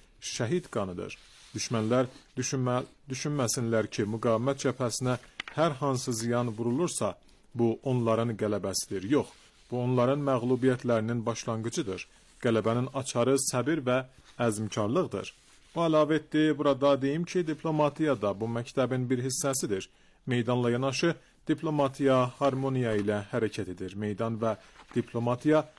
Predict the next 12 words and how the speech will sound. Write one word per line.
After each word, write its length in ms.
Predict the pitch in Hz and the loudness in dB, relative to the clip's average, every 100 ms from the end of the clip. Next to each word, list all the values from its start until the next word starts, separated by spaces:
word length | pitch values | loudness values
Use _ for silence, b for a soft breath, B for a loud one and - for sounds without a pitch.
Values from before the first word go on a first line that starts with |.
| _ _ | _ _
bir-birini 540 | 156 139 131 123 117 110 | 4 4 2 2 0 -2
tamamlayır 600 | 123 110 113 123 175 175 160 | -2 -2 0 2 2 0 0
və 80 | |
mahiyyət 640 | 151 147 143 131 175 180 160 | 0 0 0 0 0 0 -2
etibarilə 640 | 143 123 113 98 90 90 90 | -2 0 0 0 -2 -8 -6
bu 120 | 120 | -6
ikisi 360 | 120 - - 196 | -4 -2 2 2
arasında 640 | 160 147 - 131 151 151 B B B | 2 -2 -4 2 2 2 B B B
heç 240 | 185 190 - | 0 0 0
bir 160 | 151 143 - | 2 2 0
ayrılıq 560 | 131 113 95 90 82 82 _ | 0 0 -2 -4 -8 -12 _
yoxdur. 580 | 123 110 87 - - - | -8 -6 -6 -8 -18 -16